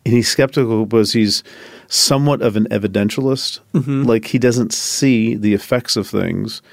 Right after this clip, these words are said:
Speaker 1: And so he says, "Who knows? We don't actually," I mean, it's actually, it's sort of refreshing.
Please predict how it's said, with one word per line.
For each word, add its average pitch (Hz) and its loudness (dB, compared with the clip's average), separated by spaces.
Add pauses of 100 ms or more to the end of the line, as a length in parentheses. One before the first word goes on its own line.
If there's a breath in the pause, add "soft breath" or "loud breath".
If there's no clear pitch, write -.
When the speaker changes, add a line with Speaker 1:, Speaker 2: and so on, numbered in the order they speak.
(480 soft breath)
Speaker 1:
And 117 0
so 131 2
he 127 2
says, 113 2 (400)
"Who - 2
knows? 131 0
We 110 4
don't 147 0
actually," 135 -2 (240 loud breath)
I - 4
mean, 190 4
it's 208 2
actually, - 2
it's 151 0
sort 302 4
of 302 6
refreshing. 165 0